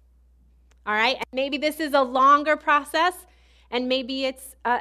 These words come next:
a simple process. But these four steps, I think, could be life-changing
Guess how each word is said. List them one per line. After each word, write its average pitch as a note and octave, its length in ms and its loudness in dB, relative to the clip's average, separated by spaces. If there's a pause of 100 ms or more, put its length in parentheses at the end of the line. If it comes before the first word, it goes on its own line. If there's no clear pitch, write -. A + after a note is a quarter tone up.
a B3 160 0
simple C4+ 400 -8
process. - 680 -8 (360)
But A3+ 280 2 (220)
these D4+ 380 -4
four D#4+ 240 -2
steps, C4 500 -4 (120)
I A3+ 140 -2
think, A#3+ 380 -8
could A#3 160 -10
be A3+ 120 -12
life-changing G#3+ 1200 -6